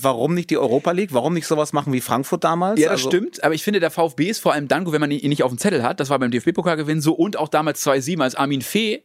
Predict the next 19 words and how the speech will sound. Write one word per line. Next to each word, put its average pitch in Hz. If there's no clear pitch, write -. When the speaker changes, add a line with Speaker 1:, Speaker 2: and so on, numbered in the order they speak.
Speaker 2:
den 127
Verein 123
übernommen 120
hat 139
und 120
alle 117
waren 113
so, 104
äh, 82
äh, 80
who's 95
that? 92
Und, 113
äh, 92
warum 104
gewinnen 110
die 247
auf 80
einmal? 85